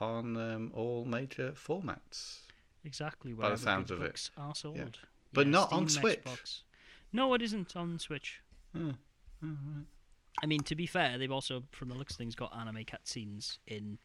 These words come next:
Speaker 2: episode two, and the, the visuals seem to take a leap up, so let's see.
Speaker 1: Okay.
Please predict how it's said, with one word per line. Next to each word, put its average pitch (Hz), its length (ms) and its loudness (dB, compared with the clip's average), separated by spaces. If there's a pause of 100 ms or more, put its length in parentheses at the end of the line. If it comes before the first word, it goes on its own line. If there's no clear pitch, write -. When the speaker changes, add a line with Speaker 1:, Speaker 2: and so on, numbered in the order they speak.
(260)
Speaker 2:
episode 104 420 -4
two, 101 300 -10 (160)
and 104 220 -6
the, 110 80 -10 (260)
the - 20 -6 (100)
visuals 110 340 -6
seem 104 240 -4
to 113 100 -10
take 110 240 -10
a 104 40 -10
leap 104 160 -10 (120)
up, 104 100 -6 (100)
so - 140 -6 (140)
let's - 160 -12
see. 104 180 -6 (640)
Speaker 1:
Okay. - 280 2